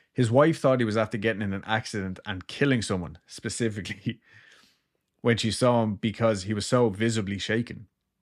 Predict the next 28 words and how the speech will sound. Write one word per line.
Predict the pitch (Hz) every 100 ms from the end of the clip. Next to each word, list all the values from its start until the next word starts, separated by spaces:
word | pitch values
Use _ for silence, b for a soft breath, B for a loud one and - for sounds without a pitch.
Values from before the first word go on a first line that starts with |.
| _ _ _ _ _ -
He | - 120
told | 135 165
her | 165
what | 139 113
happened, | 98 - 95 - b b b b b
and | 117 139
then | 160
he |
suggested | 151 135 127 131 127
that | 120 113
they |
call | 104 113
the | 104
police. | - 95 92 - - _ _ _ _
But | 110
Woody | 117 143 143
started | - 123 110 87
shaking | - 123 135 113
again | 92 90 92 92
and | - 101
got | 104
all | 110 104
choked | - 110 98 113
up | 107 -
when | 95
he | 95
tried | 107 104 98
to | 98 92 80